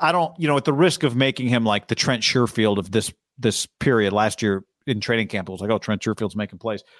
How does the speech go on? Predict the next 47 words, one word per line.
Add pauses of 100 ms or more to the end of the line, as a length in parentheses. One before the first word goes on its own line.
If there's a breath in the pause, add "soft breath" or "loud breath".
(220 soft breath)
But
Ray
Ray's
different
in
that
they
signed,
Ray,
like,
they
made
a
concerted
effort
to
go
bring
in
Ray
Ray
McCloud.
He
was
one
of
the
bigger
s-, (200)
signings
they
had
the
offseason. (440)
Now,
he's
a
specialist
with
help,
which
helps
them. (600)
But
he
has, (400)
uh,